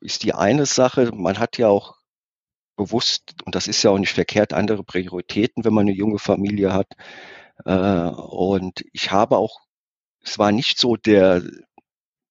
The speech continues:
die Suche nach dem Sinn bei mir, sondern ich habe gemerkt, mir fehlt was.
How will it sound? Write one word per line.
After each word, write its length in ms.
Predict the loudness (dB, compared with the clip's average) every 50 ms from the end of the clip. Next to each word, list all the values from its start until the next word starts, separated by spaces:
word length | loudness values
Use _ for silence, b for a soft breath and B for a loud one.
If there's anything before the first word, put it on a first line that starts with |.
| _ _ -16 -12
die 80 | -12
Suche 320 | -10 -10 -10 -10 -8 -4 0
nach 180 | 0 0 0 0
dem 200 | -4 -6 -6 -6
Sinn 300 | -6 -6 -4 -2 -2 2
bei 160 | 4 4 4
mir, 240 | 4 4 4 2 2
sondern 380 | 0 -2 -6 -2 0 0 0 0 B B B B B B B B B
ich 140 | -10 -2 0
habe 200 | 0 2 0 0
gemerkt, 340 | 0 4 2 2 2 2 -2
mir 100 | -2 -2
fehlt 420 | -2 -2 0 0 0 0 -2 -8
was. 300 | -8 -8 -8 -10 -10 -12